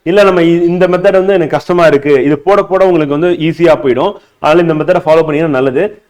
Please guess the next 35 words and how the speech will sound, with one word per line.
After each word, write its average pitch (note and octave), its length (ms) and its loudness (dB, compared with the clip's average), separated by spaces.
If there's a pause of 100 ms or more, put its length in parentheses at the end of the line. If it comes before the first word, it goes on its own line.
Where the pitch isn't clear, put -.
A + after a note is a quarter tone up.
ஆ, D3 140 0
இப்ப D#3+ 240 0
நீங்க E3 200 2
இது D#3+ 200 2
வேற E3 320 2
மாதிரி G3+ 180 2
எப்படி F3 200 2
போடலாம் D#3 540 -2 (120)
அப்படின்னு D3 280 -4
கேட்டீங்கன்னா D#3+ 400 -2 (240)
நீங்க D#3 260 0
வழக்கமா E3 260 2
போடுறதா D#3 380 -2
three F3 200 -4
is - 20 -2
to D3 180 -10
two-ன்னு D#3+ 160 -4
போடுவீங்க, C#3+ 440 -4
கீழே F3 240 0
வந்து G3 180 -2
five D#3 300 0
is - 100 -6
to D3+ 80 -10
four-ன்னு D3 360 -4
போடுவீங்க. A#2+ 420 -6
ம், G3 200 -8 (360)
போட்டுட்டு F#3 240 2
என்ன F3+ 140 0
பண்ணுவீங்க? E3+ 520 0
இங்க C#3+ 180 -4
ஃபைவ், D3+ 560 -2
இங்க C#3 300 -4
டூன்னு D#3 220 -4
போட்டுக்க B2 240 -6
வேண்டியதான். A2+ 340 -6